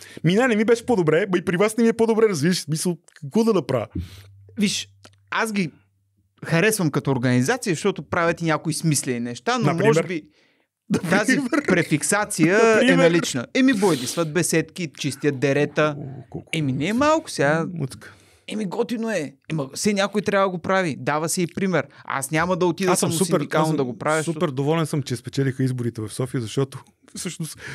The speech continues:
Speaker 1: се видя, че и те нямат никаква експертиза, милите, колкото и ти останалите нямаха, нали? Той
Speaker 2: Ема, Венци,
Speaker 1: нема ора, батко, това е положението.
Speaker 2: Еми, да, да, ама другия вариант по-добре ли беше?
Speaker 1: Ами той, другия вариант си е сега, те, нали, другите имат мнозинство, те си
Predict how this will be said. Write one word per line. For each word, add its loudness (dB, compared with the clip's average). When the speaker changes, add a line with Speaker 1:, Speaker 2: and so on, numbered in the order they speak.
Speaker 1:
се -6
видя, 2
че -4
и -4
те 0
нямат 2
никаква -2
експертиза, -4
милите, 0
колкото -6
и -4
ти -8
останалите -2
нямаха, -8
нали? -6
Той 2
Speaker 2:
Ема, -2
Венци, 4
Speaker 1:
нема 4
ора, 4
батко, -2
това 0
е -2
положението. 2
Speaker 2:
Еми, -2
да, 0
да, 2
ама 0
другия 0
вариант -2
по-добре -2
ли -2
беше? -8
Speaker 1:
Ами 0
той, 2
другия -4
вариант -2
си -4
е -6
сега, -4
те, -4
нали, -4
другите -4
имат -6
мнозинство, -6
те -10
си -14